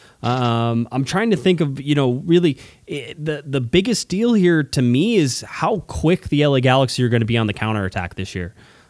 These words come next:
Um, with Christian Pavón, uh, with Alexander Katai, with Chicharito.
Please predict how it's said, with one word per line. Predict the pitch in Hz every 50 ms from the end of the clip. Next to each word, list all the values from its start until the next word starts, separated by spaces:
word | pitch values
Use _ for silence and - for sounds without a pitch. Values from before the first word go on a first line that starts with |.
| _ -
Um, | 98 101 104 104 104 101 101 101 101 101 104
with | 110 117 -
Christian | - 139 120 - - 113
Pavón, | 104 110 101 101 101 101 98 95 92 87 101 -
uh, | - 98 98 98 98
with | 101 104 113 113 -
Alexander | 110 110 113 113 110 101 113 110 107 104 101
Katai, | - 101 - - 101 104 101 98 98 98
with | 107 113
Chicharito. | - - 123 113 - 117 110 110 110 104 110 101 95 90